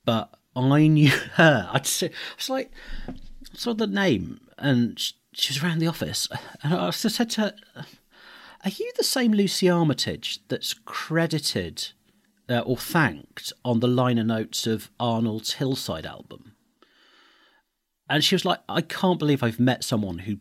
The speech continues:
bought the <laughs> Arnold album." And it's because she used to produce Peel. Um, and so she gave them their first session, and so it was like, "Thanks, John Peel and Lucy Armitage." Um, and what I learned from Lucy especially, it just, there was no training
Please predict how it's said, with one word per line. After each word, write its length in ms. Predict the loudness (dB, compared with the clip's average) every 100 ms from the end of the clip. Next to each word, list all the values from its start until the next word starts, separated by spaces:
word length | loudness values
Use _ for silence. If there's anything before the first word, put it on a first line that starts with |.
| _
bought 280 | -4 -4 -6 _
the 160 | -2 4
<laughs> 160 | 6 8
Arnold 340 | 8 6 4
album." 200 | -2 -8 -2
And 80 | 2
it's 100 | 2
because 320 | 2 2 4
she 140 | 4 2
used 180 | 2
to 60 | -2
produce 300 | -4 -4 -4
Peel. 400 | 2 4 4 0 _ _ _ _ _ -20 -20 -20 0
Um, 520 | 4 6 6 4 2 0
and 260 | -2 0
so 300 | 2 4 4
she 320 | 2 4 4 4
gave 280 | 2 2
them 180 | 0 -2
their 120 | -2 -6
first 240 | -6 -2
session, 480 | 0 2 2 2 2
and 240 | -2 -6
so 220 | -6 -8 -8 -12
it 100 | -10
was 160 | -10
like, 240 | -12 -12 -16
"Thanks, 340 | -14 -10 -10
John 200 | -8 -8
Peel 200 | -8 -10
and 100 | -10
Lucy 300 | -10 -4 0
Armitage." 440 | 2 2 -4 -10 -20 _ _ _ _ _ _ -14 -4
Um, 260 | 0 0 0
and 160 | 2 2
what 120 | 4
I 80 | 4
learned 220 | 4 2
from 140 | 0 -2
Lucy 260 | -2 -2
especially, 360 | -6 -6 -8 -10
it 180 | -12 -6
just, 240 | -6 -6 -10 -14 -14 -16 -20 _ -18 -16 -16 _
there 120 | 4
was 140 | 6 6
no 120 | 4
training 560 | 2 0 0 -2 -8